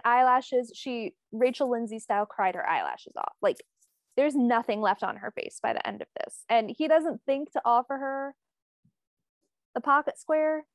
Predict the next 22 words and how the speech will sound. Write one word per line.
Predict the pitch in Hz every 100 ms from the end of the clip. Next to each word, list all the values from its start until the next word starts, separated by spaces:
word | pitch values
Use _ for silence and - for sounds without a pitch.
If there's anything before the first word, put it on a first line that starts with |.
| _
Come | 226 208
on, | 190 190
man. | 214 226 226 226 _ _ _ _ _ _ _ -
Rachel | 254 269 262 - 311 277 269 262
at | 247 240
one | 240
point | 240 247 220
is | 247 233
just, | - 233 - _ _ _
like, | 240 196 _ -
curled | - - 240 240
up | 233 -
in | 233
a |
ball, | 202 220 208 208 214
sobbing | - - 208 208 208 214 208
into | - 220 240
his | 208
lap | 208 202 185 185 -
because | 208 220
she's | - 226 -
so | - 208 202 196 196 208